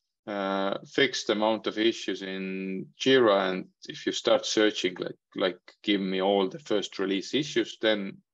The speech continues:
it filters, uh, the, the issues based on this characteristic.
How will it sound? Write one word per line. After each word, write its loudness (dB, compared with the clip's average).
it -16
filters, -4
uh, -2
the, 2
the 2
issues -6
based -2
on -4
this -4
characteristic. -8